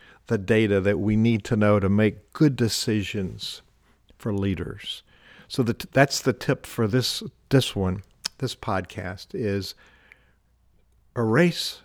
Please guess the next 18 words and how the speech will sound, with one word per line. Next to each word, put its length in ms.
the 100
chalkboard 800
and 180
start 840
with 160
an 140
open 540
mind. 880
It's 200
said 360
that 280
a 80
mind 360
is 140
like 240
the 100
parachute. 760
It's, 300